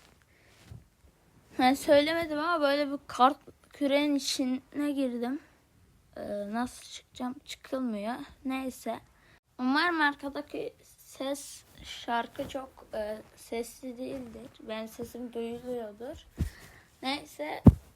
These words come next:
e, ben biraz durayım da su üstte, chatte ikide bir şey var. Chatte yanlış bir şeye bastım. Ha.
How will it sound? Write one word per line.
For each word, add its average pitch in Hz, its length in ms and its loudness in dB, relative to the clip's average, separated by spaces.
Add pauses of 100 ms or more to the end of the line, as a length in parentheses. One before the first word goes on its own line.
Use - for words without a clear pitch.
(200)
e, 202 340 -2
ben 240 260 -4
biraz 262 380 -2
durayım 254 520 -4
da 226 320 -6
su - 400 -12 (320)
üstte, 269 640 -10 (480)
chatte 254 420 -2
ikide 269 380 -6
bir 269 80 -6
şey 262 380 -6
var. 247 300 -10 (880)
Chatte - 640 -10 (100)
yanlış 233 440 -4
bir 226 100 -2
şeye 247 260 0
bastım. 208 460 -10
Ha. - 60 -14